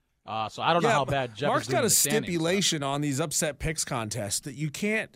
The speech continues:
Speaker 2: uh, you can't really legislate. He says,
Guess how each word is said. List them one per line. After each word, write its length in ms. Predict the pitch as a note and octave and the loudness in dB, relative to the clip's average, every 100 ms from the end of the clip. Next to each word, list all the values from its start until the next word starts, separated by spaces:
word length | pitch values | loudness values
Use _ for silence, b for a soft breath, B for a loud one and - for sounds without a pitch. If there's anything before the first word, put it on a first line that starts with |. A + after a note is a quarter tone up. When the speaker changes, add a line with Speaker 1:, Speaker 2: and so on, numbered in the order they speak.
| - | -6
Speaker 2:
uh, 440 | D3 C#3 B2+ A#2+ - | -2 0 0 -2 -8
you 220 | - B2+ | -14 -12
can't 460 | C3 - G3 G3+ G3+ | -12 -10 -8 -6 -6
really 480 | E3 E3+ C#3 A2+ G2+ _ _ _ - | -4 -4 -4 -6 -10 _ _ _ -10
legislate. 640 | B2 C#3 E3 - G3 G3+ | -4 -2 0 0 0 -2
He 100 | D3 | -4
says, 340 | C#3+ D#3 D3 | -4 -2 -4